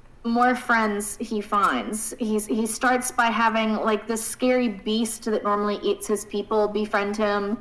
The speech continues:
And then along the way, a hermit helps him in his cause. And then a mysterious traveler also aids him, as well as her familiar pet.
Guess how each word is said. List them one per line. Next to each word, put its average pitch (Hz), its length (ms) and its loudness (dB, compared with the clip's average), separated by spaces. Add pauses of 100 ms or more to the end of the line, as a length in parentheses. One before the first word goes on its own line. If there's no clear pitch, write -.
(640)
And 196 600 0
then 214 400 2 (120)
along 220 360 4
the 220 80 0
way, 208 460 4
a - 140 2
hermit 247 680 2
helps 233 460 0
him 233 160 2
in 220 100 2
his 220 220 0
cause. 214 800 6 (560)
And 214 80 -2
then 214 100 2
a 190 300 0
mysterious 240 880 0
traveler 226 1040 2 (840)
also 233 640 4
aids 226 400 0
him, 220 320 2
as 214 260 2
well 220 240 10
as 196 220 2
her 226 380 4
familiar 220 520 0
pet. 214 540 2